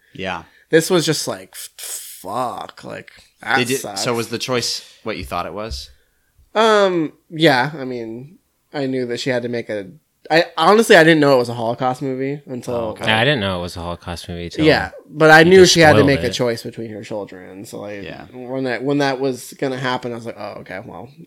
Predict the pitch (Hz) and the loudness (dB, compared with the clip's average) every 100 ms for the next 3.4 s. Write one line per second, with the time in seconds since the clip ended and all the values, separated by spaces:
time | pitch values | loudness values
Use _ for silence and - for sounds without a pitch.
0 | - 123 107 107 104 - - 113 127 113 | -16 -14 -12 -10 -12 -14 -14 -12 -12 -14
1 | - 98 110 139 _ 110 143 156 196 107 | -16 -18 -18 -20 _ -8 -4 -4 -2 -2
2 | 123 107 110 101 - 87 107 120 120 143 | -4 -10 -10 -10 -10 -12 -12 -14 -6 -4
3 | 127 143 127 | -2 -2 -4